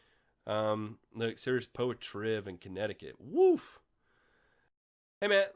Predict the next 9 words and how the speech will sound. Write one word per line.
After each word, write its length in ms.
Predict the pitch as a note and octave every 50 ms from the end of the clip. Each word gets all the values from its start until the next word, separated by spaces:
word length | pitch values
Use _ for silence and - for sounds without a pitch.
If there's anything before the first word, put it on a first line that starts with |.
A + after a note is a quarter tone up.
| -
long-time 400 | - A3+ A3+ G#3+ - A3+ G#3+ F#3+
viewer, 300 | F3+ G3 G3+ G#3+ A3+ G#3+
certainly 260 | - - G3 F#3 F#3+
not 140 | F#3 F3+ E3
a 20 | D#3+
first-time 400 | - F#3 F3+ - - F3+ E3 D#3
caller, 400 | - E3+ E3+ E3+ F3+ F#3 F#3 C#3
but 200 | A#2+ D3 D3 D3 C#3+ - - - - - C3
<laughs> 0 | C3